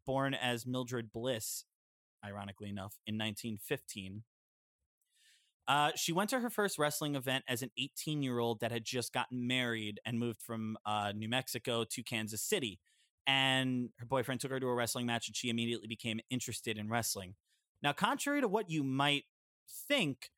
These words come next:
women's professional wrestling was actually very much a thing back in the thirties and forties. Uh, some will actually consider that the original golden age of women's wrestling. And it was in Kansas City that while working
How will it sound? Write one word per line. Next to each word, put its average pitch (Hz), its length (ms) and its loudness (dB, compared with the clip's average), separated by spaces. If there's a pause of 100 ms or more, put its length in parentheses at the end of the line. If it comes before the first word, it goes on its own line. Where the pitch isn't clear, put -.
(240)
women's 233 420 2
professional 208 520 2
wrestling 160 420 2
was 165 380 2
actually 160 340 4
very 143 220 2
much 139 220 0
a 120 40 -2
thing 285 360 0
back 131 240 2
in 131 60 -2
the 120 80 0
thirties 120 380 0
and 113 140 -2
forties. 104 640 -4
Uh, 123 300 4 (100)
some 175 320 2
will 185 80 4
actually 160 320 2
consider 143 480 0
that 135 280 4 (440)
the 139 180 4
original 135 520 2
golden 139 440 4 (100)
age 127 520 2 (100)
of 120 160 0
women's 117 300 -2
wrestling. 120 420 0 (640)
And 160 320 6
it 160 60 4
was 165 320 4
in 190 260 4
Kansas 165 380 2
City 156 520 4
that 135 280 6 (160)
while 131 260 4
working 127 520 0